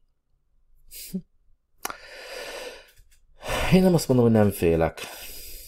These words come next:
Én azt mondom, hogy pont annyit kérek ebből az egész balhéból, amennyi rám vonatkozik. És abban a szent pillanatban, ahogy engem is közelebbről érint,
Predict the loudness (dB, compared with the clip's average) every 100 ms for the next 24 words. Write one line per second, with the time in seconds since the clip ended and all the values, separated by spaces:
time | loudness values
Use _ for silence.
0 | -20 -20 _ -6 -4 -2 2 2 4 4
1 | 4 2 -2 _ _ 2 2 4 4 2
2 | 2 4 4 4 0 0 0 0 0 -2
3 | 2 2 4 2 4 4 4 2 -4 -2
4 | -2 -2 -2 -4 -4 -10 -14 -14 -16 -20
5 | _ _ _ _ _ _ _ -6 4 6
6 | 6 4 2 4 4 4 -2 -2 4 6
7 | 4 2 -2 -4 -6 _ -20 _ -20 -20
8 | -20 -12 0 2 2 0 2 4 6 4
9 | 2 0 0 2 2 0 -2 0 4 4
10 | 2 0 -4 -14